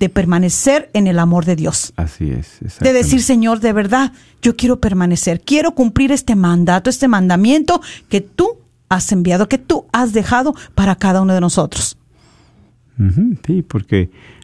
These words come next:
Speaker 2: Aquí es donde nosotros no podemos, entra el amor de Dios. Donde nosotros no podemos,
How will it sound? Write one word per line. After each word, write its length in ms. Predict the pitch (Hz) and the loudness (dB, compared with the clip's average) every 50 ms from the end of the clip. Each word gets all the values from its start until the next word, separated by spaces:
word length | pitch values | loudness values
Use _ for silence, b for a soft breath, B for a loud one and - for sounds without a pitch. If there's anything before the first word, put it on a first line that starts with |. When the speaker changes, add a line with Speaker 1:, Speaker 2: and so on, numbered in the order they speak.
| B | B
Speaker 2:
Aquí 360 | - 113 101 - - 127 123 120 | -2 -2 -2 0 0 2 2 2
es 180 | 120 113 104 | 2 0 0
donde 220 | 117 113 101 98 95 | 0 0 0 0 0
nosotros 400 | 92 90 - 117 107 - 120 113 | 0 0 -2 -4 -2 0 0 0
no 140 | 110 104 | 0 -2
podemos, 500 | - - 107 110 117 110 95 90 - - - | -2 -2 -2 0 0 0 -2 -4 -6 -6 -4
entra 240 | - 95 87 - 98 | -2 -2 0 0 0
el 60 | 87 | 0
amor 240 | 87 85 87 87 82 | 0 0 0 0 0
de 100 | 87 85 | 0 0
Dios. 360 | 80 76 71 69 - - - _ - | 0 -2 -2 -4 -6 -10 -18 _ -4
Donde 220 | 98 95 92 92 | -2 -2 0 0
nosotros 360 | 90 92 90 120 117 - 120 | 0 0 -2 -2 -2 0 0
no 140 | 113 113 101 | 0 -2 -2
podemos, 420 | - 113 107 113 117 120 110 b | -2 -2 -2 0 -2 -2 -4 b